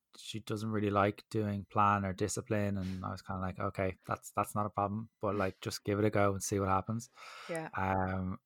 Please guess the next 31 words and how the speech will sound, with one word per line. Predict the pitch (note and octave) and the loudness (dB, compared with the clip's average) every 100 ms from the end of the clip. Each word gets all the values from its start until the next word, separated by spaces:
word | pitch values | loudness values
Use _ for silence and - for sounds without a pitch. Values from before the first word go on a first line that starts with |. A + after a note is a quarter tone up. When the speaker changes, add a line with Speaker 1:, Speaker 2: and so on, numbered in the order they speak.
| - | -4
Speaker 1:
and | G2+ G#2 G2+ G2+ | -2 0 -2 2
then | G#2 G2+ | 2 4
after | G2+ - G#2 G2 G2+ - | 2 2 2 2 2 0
a | |
little | G#2 G2+ | 2 6
while, | G2 G2 | 6 4
she | - | 2
was | F#2+ | -2
like, | F#2+ | -2
"I | G#2 | -2
actually | F#2 F#2 G2 | -4 -6 -6
need | F#2 F2+ | -6 -4
to | - F#2 - - - | -6 -8 -10 -20 -8
create | F#2+ F2+ | -6 -6
this | - | -6
plan, | - G2 F#2+ | 2 4 4
'cause | |
I | F#2+ | 2
can | F#2+ | 2
see | B2+ B2 | 6 8
over | G#2 | 6
your | F2+ | 6
head, | G#2+ F#2+ | 4 4
there's | F2 | 2
a | F#2+ | 2
weekly | G#2 - G2 | 2 0 2
<laughs> | |
planner | - G2+ G2+ F#2+ | 6 6 6 2
over | A#2+ | 0
your | G#2 A#2+ | 2 0
head," | - - D#3+ | 4 6 6